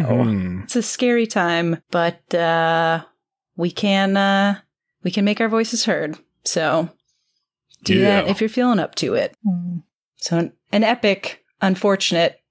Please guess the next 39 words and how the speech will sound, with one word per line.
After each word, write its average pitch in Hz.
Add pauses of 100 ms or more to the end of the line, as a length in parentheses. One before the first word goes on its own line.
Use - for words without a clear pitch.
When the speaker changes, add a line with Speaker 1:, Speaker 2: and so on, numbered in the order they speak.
Speaker 2:
twist -
<laughs> -
and 202
betrayal 185 (580)
of 208
a 233
lot 262
of 269
people, 147 (220)
uh, 156
in 156
our -
country. 143 (520)
Speaker 3:
Hmm. 185 (300)
Speaker 2:
And 190
that's 208
all 226
I 226
got. 170 (140)
That -
sad 175
news. 175 (160)
Speaker 3:
Yeah. 294
Speaker 2:
That -
sad 165
Speaker 1:
It's -
an 165
Speaker 2:
reminder. 175
Speaker 1:
important 131
thing, 180
though. 143
Speaker 3:
Yeah. 214
Speaker 2:
Yeah. 143
Speaker 3:
Thank 214
you 226
for 220
sharing 196
about 196
it. 202